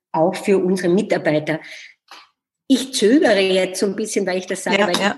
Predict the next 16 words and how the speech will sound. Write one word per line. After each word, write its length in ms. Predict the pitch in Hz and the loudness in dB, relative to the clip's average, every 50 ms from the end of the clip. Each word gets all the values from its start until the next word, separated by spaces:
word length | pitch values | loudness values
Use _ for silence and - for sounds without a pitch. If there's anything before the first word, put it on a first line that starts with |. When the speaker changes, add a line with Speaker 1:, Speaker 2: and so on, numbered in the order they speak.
| - _ - | -6 _ -8
Speaker 1:
die, 80 | 202 190 | -6 -4
die, 640 | 190 190 208 196 - - - - - - 233 - - _ _ - | -4 -4 -6 -8 -12 -18 -20 -20 -20 -16 -16 -16 -16 _ _ -10
ja, 280 | 226 208 208 214 254 262 | -4 -2 2 2 2 4
weil, 160 | - 214 208 202 - - | 4 2 2 2 0 -2
weil, 320 | 196 202 202 202 208 202 - 196 | 0 0 2 0 -2 -4 -4 -2
weil 140 | 196 202 196 | 0 0 0
die 100 | 190 208 | -2 -4
Situation 520 | 202 - 202 - 208 202 202 - 214 226 240 | -6 -6 -4 -2 -2 -2 0 0 0 0 2
im 120 | 226 208 | 0 0
Moment 560 | 208 202 190 185 175 170 165 165 170 165 170 _ _ _ _ _ _ _ _ _ | 0 0 2 2 4 4 4 2 0 0 -4 _ _ _ _ _ _ _ _ _
für 340 | - - 214 196 190 185 190 | -6 -2 2 2 2 2 2
alle 180 | 190 202 214 208 | 0 0 0 0
Beteiligten 680 | 208 196 190 - - 180 175 190 196 190 - - 185 170 | 0 -2 -4 -4 -4 -4 -2 -2 -2 -4 -6 -6 -6 -6
sehr 260 | 165 - 185 180 185 | -4 -2 0 0 0
schwierig 560 | 185 - - 180 208 233 226 202 - - 175 | 0 -2 -4 -2 -2 -2 -2 -2 -6 -4 -4
ist 240 | 180 185 175 - - | -4 -4 -4 -6 -10